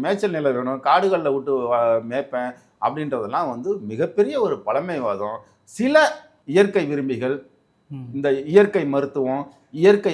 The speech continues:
Speaker 1: உணவு, இயற்கை விவசாயம், இதுல ஆட்பட்ட சில ஒரு பரிணாம வளர்ச்சியில் பாதியில் நின்று போன சில நபர்கள் இருப்பாங்க. அவர்கள் இதுக்கு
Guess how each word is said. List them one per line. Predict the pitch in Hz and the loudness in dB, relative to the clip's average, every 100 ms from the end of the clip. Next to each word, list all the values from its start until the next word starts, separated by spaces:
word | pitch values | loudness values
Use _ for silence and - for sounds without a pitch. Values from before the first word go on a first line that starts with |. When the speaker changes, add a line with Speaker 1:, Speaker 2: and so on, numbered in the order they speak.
| 135 | -2
Speaker 1:
உணவு, | 135 127 131 135 135 _ 131 | -2 0 0 0 -4 _ 2
இயற்கை | 202 208 196 147 | 2 2 -2 -2
விவசாயம், | 143 147 135 131 143 143 _ 123 | -2 -2 -2 -2 -6 -10 _ -6
இதுல | 165 220 175 160 | 0 2 2 2
ஆட்பட்ட | 233 233 220 - 175 156 | 0 -2 -6 -2 -4 -2
சில | 139 123 120 113 107 104 104 101 110 117 _ _ _ _ | -2 0 2 0 0 -4 -6 -12 -18 -20 _ _ _ _
ஒரு | 127 127 123 120 117 113 143 | -4 -2 0 0 -2 -2 0
பரிணாம | 180 208 196 | 2 2 2
வளர்ச்சியில் | 175 165 156 131 | 0 -2 -8 -6
பாதியில் | 135 180 175 143 | -2 0 0 -4
நின்று | 147 165 139 | -6 -8 -8
போன | 143 123 | -8 -6
சில | 123 110 | -6 -4
நபர்கள் | 113 131 113 | -2 -2 -2
இருப்பாங்க. | 110 107 92 - _ _ 95 | -8 -10 -10 -14 _ _ 4
அவர்கள் | 151 277 294 262 214 | 6 8 6 4 2
இதுக்கு | - | 2